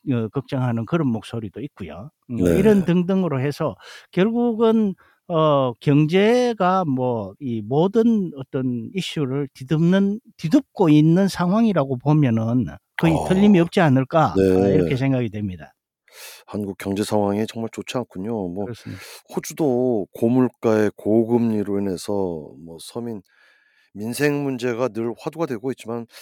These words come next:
Speaker 2: 어, 뭐 실제로 피부로 느낀 것은 뭐 그렇게 민생고가 심각하다라는 것은 느끼지 못한다는 것이 전반적인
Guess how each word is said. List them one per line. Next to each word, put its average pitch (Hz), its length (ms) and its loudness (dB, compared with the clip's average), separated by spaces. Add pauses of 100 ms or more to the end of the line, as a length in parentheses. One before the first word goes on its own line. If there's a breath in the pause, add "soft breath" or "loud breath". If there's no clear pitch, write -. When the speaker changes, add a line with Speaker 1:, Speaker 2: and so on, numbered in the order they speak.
(500 loud breath)
Speaker 2:
어, 107 460 -12
뭐 113 240 -12
실제로 208 380 -6
피부로 254 340 0
느낀 214 280 0
것은 208 320 -2
뭐 185 80 -4 (120)
그렇게 170 1300 -2 (960 loud breath)
민생고가 143 1000 -2
심각하다라는 139 1040 -4
것은 135 340 -10
느끼지 131 260 -16
못한다는 131 400 -6
것이 120 160 -12
전반적인 127 840 -6